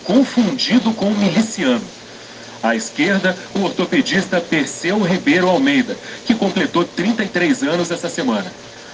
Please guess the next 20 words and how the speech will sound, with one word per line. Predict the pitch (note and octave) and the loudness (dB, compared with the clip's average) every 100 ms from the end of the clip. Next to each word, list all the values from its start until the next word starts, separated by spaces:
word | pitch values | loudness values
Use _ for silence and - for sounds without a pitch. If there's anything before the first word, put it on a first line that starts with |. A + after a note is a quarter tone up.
| - | -4
À | A2+ | 0
direita, | A#2 B2+ D#3+ F3+ F#3 - - - - | 2 2 2 0 -2 -2 -12 -6 0
Tylon | C3+ E3+ F#3 E3+ | 2 2 4 4
Alcântara | D3 A#2+ - E3+ F3+ E3+ | 4 2 -2 0 2 2
Barbosa, | E3+ C3 A2+ C#3+ D3+ A3 - - - - | 2 -2 0 2 2 0 -10 -18 -18 -6
filho | - A3+ A3 | 2 4 4
de | G3 | 2
Dalmir | F#3 F3 D3+ G#3+ | 2 2 4 2
Barbosa, | F#3 E3 B2 C#4 B3 - - - - | 2 0 2 2 2 -2 -14 -18 -4
apontado | B2 C3+ D3+ A#2 D3+ E3 | -2 2 2 2 2 0
como | D3 D#3 E3 | 0 -2 0
um | E3+ | 0
dos | E3+ | -2
chefes | - F3+ G#3+ G#3+ F#3 | -2 -2 0 0 0
da | F3+ | -2
milícia | D#3 C3+ G#3+ A3 | 0 2 0 0
de | G3+ | -2
Rio | C3 E3 | -2 0
das | D#3+ D#3 | 0 -2
Pedras. | C#3 A2 G2 F2+ - | -2 -4 -4 -10 -12